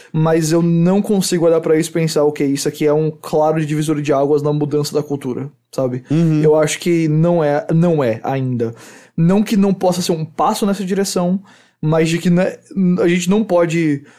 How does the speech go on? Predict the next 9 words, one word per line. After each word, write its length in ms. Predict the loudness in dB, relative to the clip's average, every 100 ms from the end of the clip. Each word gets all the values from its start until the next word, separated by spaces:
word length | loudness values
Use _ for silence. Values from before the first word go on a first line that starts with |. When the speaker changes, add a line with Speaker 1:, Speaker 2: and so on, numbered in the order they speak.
| _ -4
Speaker 1:
porque 180 | 2
é 20 | 4
muito 220 | 4 2
fácil 300 | 0 0 2
a 240 | 2 2
Riot 240 | 2 0 -6
promover 560 | -2 2 2 2 2
essa 160 | 0 0
notícia 580 | -2 0 -2 -2 -4